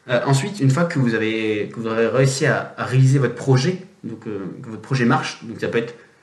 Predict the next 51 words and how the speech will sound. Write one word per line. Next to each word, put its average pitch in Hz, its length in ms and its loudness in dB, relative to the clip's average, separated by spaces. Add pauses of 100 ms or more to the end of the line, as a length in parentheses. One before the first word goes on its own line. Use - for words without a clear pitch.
(160)
voilà, 104 140 -4
si 107 60 -8
vous 101 60 -8
montez 95 120 -8
une 101 60 -8
boîte, 110 160 0
votre 107 160 -6
premier 113 200 0
client, 131 460 4
ou 120 140 0
avoir 101 160 0
une 110 60 2
meilleure 165 220 4
forme, 131 460 4 (240)
ou 131 60 -2
être 127 60 0
plus 139 100 0
productif, 143 720 0
ou 117 100 -2
avoir 101 240 0
atteint 120 240 -2
un 110 60 0
certain 113 260 -4
bien-être, 123 480 0
euh, 95 240 -8
être 104 80 -10
bien, 139 200 -2 (580)
et - 20 -6
ben 123 80 4
finalement, 180 460 4
vous 131 120 0
verrez 139 280 2
que - 340 2 (380)
vous 123 100 -10
pourrez 131 340 2
ignorer 170 440 8
gentiment 147 460 2
tous 165 140 -2
ces 135 100 0
détracteurs 131 680 2 (280)
qui - 160 -6
vivent 139 180 8
encore 139 220 4
dans 131 160 4
un 120 60 4
monde 139 360 6
qui, 131 140 -2
pour 117 240 0
vous, 139 200 2
n'existe 107 520 0
plus, 165 280 0